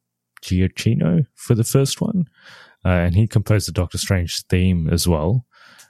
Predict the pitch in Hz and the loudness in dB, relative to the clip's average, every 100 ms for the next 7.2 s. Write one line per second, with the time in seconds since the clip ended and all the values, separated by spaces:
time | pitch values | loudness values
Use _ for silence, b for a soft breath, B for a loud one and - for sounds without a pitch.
0 | B - 78 76 76 - - 120 151 170 | B -4 -2 0 -2 -2 -2 2 2 4
1 | 131 - 123 110 98 98 87 - - 98 | 2 2 2 2 2 2 0 -2 -4 -4
2 | - 92 87 117 - 90 104 92 - 95 | -2 -2 0 0 0 2 2 2 0 0
3 | 80 78 95 90 80 92 - - 92 87 | -2 -2 0 0 2 0 0 0 0 0
4 | 78 - 90 82 85 82 80 78 78 76 | -2 0 0 2 0 0 0 2 0 -2
5 | - - 101 78 82 78 76 73 95 85 | -6 0 0 2 2 2 0 0 0 0
6 | - 80 80 - 85 80 78 76 76 - | 0 0 0 0 0 0 -2 -4 -4 -2
7 | 80 101 | -2 -4